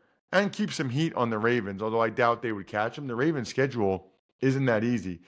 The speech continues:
This is a game Cleveland needs to win. At home against the Bears. I think they will, but I also think it's gonna be an awesome, awesome game. Let's go twenty-four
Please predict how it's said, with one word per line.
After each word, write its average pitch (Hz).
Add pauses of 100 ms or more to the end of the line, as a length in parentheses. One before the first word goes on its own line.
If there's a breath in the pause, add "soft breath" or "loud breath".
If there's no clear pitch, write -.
(220 soft breath)
This 214
is 202
a 202
game 160
Cleveland 135
needs 110
to 101
win. 101 (480)
At 151
home 147 (380)
against 117
the 127
Bears. 127 (280 soft breath)
I 131
think 180
they 151
will, 139
but 135
I 120
also 143
think 127
it's -
gonna 117
be 110
an 101 (100)
awesome, 117 (140)
awesome 113
game. 104 (500 soft breath)
Let's 160
go 247
twenty-four 175